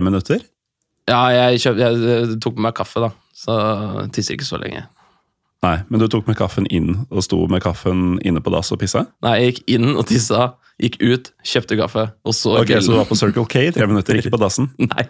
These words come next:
Speaker 2: ja.
Speaker 1: Nei, fordi det var sånn merkelig tid. Fordi hvis du pisser, så tar det jo ett minutt, kanskje.
Speaker 2: Ja, maks.
Speaker 1: Og hvis du driter, tar det mye mer enn tre.
Speaker 2: <laughs> Ja.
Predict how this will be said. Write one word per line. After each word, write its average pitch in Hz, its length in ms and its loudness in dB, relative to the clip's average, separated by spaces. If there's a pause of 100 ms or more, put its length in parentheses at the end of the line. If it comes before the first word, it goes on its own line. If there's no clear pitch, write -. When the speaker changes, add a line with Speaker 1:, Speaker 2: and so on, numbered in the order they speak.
Speaker 2:
ja. 110 200 2
Speaker 1:
Nei, 117 120 2
fordi 147 220 2
det 143 60 2
var 143 120 4
sånn 139 380 2
merkelig 117 500 2
tid. 139 320 -2
Fordi 131 240 0
hvis 127 160 0
du - 80 -2
pisser, 135 320 -2
så 165 100 2 (300)
tar 110 160 2
det 107 80 4
jo 104 160 4
ett - 240 -4
minutt, 95 240 -2
kanskje. 127 380 0 (100)
Speaker 2:
Ja, 101 160 -2
maks. - 460 -4 (240)
Speaker 1:
Og 110 240 2
hvis 107 100 2
du 127 80 0
driter, 101 320 0
tar 120 160 2
det 127 80 4
mye 127 320 2
mer 107 160 4
enn 123 80 4
tre. 113 140 4 (260)
Speaker 2:
<laughs> - 240 0
Ja. - 280 -2